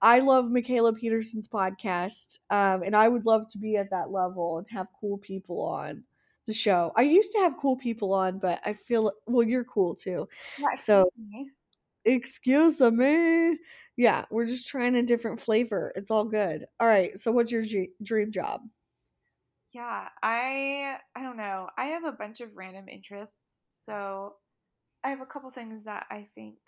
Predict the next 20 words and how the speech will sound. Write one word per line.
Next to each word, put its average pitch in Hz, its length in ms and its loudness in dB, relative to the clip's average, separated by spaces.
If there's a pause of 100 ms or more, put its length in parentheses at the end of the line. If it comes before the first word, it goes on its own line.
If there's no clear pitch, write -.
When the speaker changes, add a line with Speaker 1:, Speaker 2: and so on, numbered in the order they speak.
(140)
Speaker 2:
would 208 200 -18
be 190 180 -10
a 190 60 -10
dream. 196 500 -16 (720)
I 254 380 2
think 359 200 -12
it'd 311 140 -6
be 214 60 -20
really 220 220 -10
fun 220 280 -12
to 214 120 -16
flip 208 320 -18
houses. - 760 -18 (140)
I 110 60 -16
think 120 180 -20
that'd 262 140 -18
be 143 140 -16
super - 480 -20
fun. - 340 -20 (480)
It's, - 480 -14